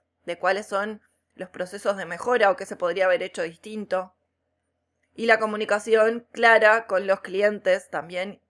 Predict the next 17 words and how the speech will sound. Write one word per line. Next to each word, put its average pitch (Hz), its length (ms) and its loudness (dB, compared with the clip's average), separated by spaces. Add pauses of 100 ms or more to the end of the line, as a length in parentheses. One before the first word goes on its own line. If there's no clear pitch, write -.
y 185 100 -10
efectiva, 180 600 -2
asegurando 185 540 -4
que 196 80 -6
las 185 180 -4
expectativas 196 640 -6
y 180 80 -12
requisitos 190 680 -4 (520)
se 170 240 -10
cumplan 214 520 2
y 214 60 -8
se 185 120 -4
reflejen 190 460 -8
correctamente 185 540 -6
en 185 80 -8
el 165 80 -12
modelo. 170 500 -8